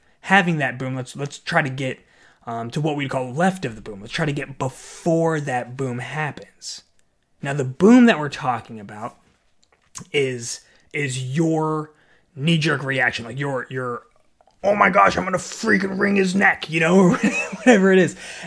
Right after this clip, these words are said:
And, uh, and so we're looking at shifting, we're looking at adjusting that and, and going before it. And so we wanna identify, like, what are those thoughts? What's, what's the thought that you're having, right? Because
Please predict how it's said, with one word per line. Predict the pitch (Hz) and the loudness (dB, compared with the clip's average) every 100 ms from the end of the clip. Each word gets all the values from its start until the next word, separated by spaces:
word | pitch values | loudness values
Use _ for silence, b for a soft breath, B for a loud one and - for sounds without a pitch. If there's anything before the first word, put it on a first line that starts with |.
| - | -2
And, | 156 151 | 0 2
uh, | 143 131 B B B B | 2 2 B B B B
and | 156 147 | -4 0
so | 165 147 131 123 - 143 139 | 2 2 0 -4 -8 -8 0
we're | 165 | 2
looking | 165 160 156 | 2 2 -2
at | - | -2
shifting, | - 180 160 | 0 0 0
we're | 139 | -2
looking | 135 135 135 | -2 -4 -6
at | 127 | -6
adjusting | 123 127 120 - 113 | -6 -6 -8 -10 -8
that | 113 113 | -8 -8
and, | - 135 139 | -8 -6 -4
and | 139 | -4
going | 135 123 123 120 - | -2 -4 -4 -10 -10
before | 139 - - 139 113 | -10 -8 -6 -4 -4
it. | 95 | -8
And | 127 | -8
so | 143 | -4
we | 139 | -4
wanna | 147 147 | -2 -2
identify, | 143 131 127 | -2 -4 -6
like, | 120 127 | -8 -6
what | 143 151 | -6 -4
are | |
those | 139 127 - | -4 -6 -6
thoughts? | - 131 123 - | -8 -10 -10 -10
What's, | 151 - | -10 -8
what's | 151 151 | -6 -6
the | 131 | -6
thought | - - 156 175 | -8 -6 -4 -4
that | 165 - | -6 -12
you're | - | -12
having, | - - - - _ B B B - | -12 -14 -18 -20 _ B B B -4
right? | 139 139 | -2 -2
Because | 135 160 135 120 | -2 0 0 -2